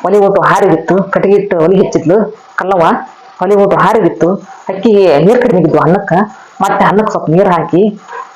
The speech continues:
ಒಲಿ ಹೆಚ್ಚಿ ಕತ್ತ ಕತ್ತ ಕುದಿಸಿ ಅನ್ನ ಮಾಡಿ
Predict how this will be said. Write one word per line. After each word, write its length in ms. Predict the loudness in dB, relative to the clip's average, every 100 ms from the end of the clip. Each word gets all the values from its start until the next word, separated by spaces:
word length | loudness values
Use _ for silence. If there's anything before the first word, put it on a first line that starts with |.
| -6
ಒಲಿ 120 | 0
ಹೆಚ್ಚಿ 340 | 0 0 0 0 0 -4 -10
ಕತ್ತ 160 | -8 -6
ಕತ್ತ 180 | -4 -4
ಕುದಿಸಿ 460 | 0 2 2 -2 -4 -6 -18 -8
ಅನ್ನ 140 | -4
ಮಾಡಿ 400 | -2 0 2 0